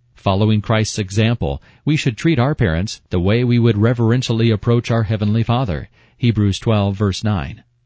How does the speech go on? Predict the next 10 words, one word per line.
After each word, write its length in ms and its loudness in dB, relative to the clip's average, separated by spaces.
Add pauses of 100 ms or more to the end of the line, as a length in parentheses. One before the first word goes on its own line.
(400)
Obviously, 720 0
we 160 2
are 140 2
commanded 520 0
to 240 0
honor 300 0
our 140 2
parents, 540 -4 (100)
but 120 -2
how? 400 -6